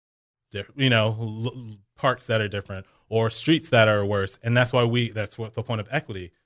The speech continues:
So some of the things that we do in the government, for example, is trying to provide equity and seeing that because they're historically underserved, so in a way, from a government entity, we're already doing a form of reparations by establishing equity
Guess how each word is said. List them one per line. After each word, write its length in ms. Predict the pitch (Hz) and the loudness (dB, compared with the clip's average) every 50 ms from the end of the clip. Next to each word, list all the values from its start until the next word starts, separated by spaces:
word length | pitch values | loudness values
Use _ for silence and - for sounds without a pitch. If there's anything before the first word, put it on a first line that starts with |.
| _ _ | _ _
So 140 | _ - 120 113 | _ -10 -8 -2
some 160 | - 127 123 | 0 2 4
of 60 | 120 | 4
the 60 | 117 110 | 4 4
things 160 | 120 117 107 | 4 4 6
that 100 | 117 113 | 6 4
we 100 | 110 113 | 4 2
do 320 | 104 110 110 110 113 113 110 | 0 0 0 0 0 -2 -2
in 320 | 107 110 107 104 107 104 | -4 -6 -6 -6 -6 -6
the 80 | 110 104 | -6 -6
government, 420 | - 107 104 107 110 113 120 - | -6 -4 -4 -2 -2 -2 -2 0
for 100 | - 120 | 0 0
example, 440 | 113 107 113 117 117 113 131 127 120 | 0 2 0 0 0 0 0 0 2
is 200 | 117 117 - - | 2 0 0 0
trying 200 | - 135 123 113 | 2 2 2 4
to 40 | 110 | 2
provide 300 | 120 110 113 110 110 107 | 2 2 2 0 2 2
equity 460 | 127 143 - 127 110 101 101 104 101 - _ _ _ | -2 -2 -2 -4 -6 -6 -8 -10 -10 -14 _ _ _
and 180 | 110 110 107 95 | -8 -8 -6 -6
seeing 260 | - 131 120 120 113 | -6 -4 -2 -2 -2
that 300 | 107 107 104 92 - 104 | -2 -4 -4 -6 -8 -10
because 260 | 110 113 - 151 151 131 | -10 -2 0 0 2 4
they're 160 | 131 117 107 | 4 2 4
historically 440 | 110 123 - - 120 110 104 - 117 | 2 0 0 0 -2 -2 -2 -4 -6
underserved, 600 | 110 113 107 98 - - 107 107 120 135 139 - _ _ _ _ _ _ - | -6 -6 -8 -8 -10 -12 -10 -10 -10 -10 -12 -16 _ _ _ _ _ _ 0
so 140 | 156 156 135 | 0 2 2
in 100 | 143 151 | 2 2
a 60 | 147 | 2
way, 560 | 127 117 123 135 165 147 117 120 117 113 110 - _ _ | 2 4 4 6 6 6 6 4 0 -4 -8 -14 _ _
from 160 | - 135 117 | 0 0 0
a 60 | 113 | 2
government 360 | 110 113 117 123 117 113 107 | 2 2 0 0 -2 -4 -6
entity, 380 | 107 107 - 98 - 101 98 - _ _ _ _ | -10 -12 -14 -16 -16 -16 -16 -18 _ _ _ _
we're 140 | 120 127 120 | -4 -2 2
already 420 | 117 123 123 120 120 120 120 120 110 | 4 6 6 6 6 4 4 2 0
doing 220 | 110 110 107 101 | 0 -2 -4 -4
a 40 | 95 | -6
form 280 | - - 123 113 113 | 0 0 2 2 2
of 100 | 110 98 | -2 -2
reparations 600 | 107 104 - 104 101 101 98 - - 104 98 95 - | -4 -6 -4 -6 -8 -8 -8 -10 -12 -16 -18 -16 -12
by 180 | - 110 104 | -10 -8 -8
establishing 480 | 101 - - 110 104 101 98 - 113 107 - | -8 -8 -8 -8 -8 -8 -10 -14 -16 -14 -14
equity 400 | 117 110 - 104 92 90 87 92 | -14 -14 -14 -16 -18 -18 -20 -20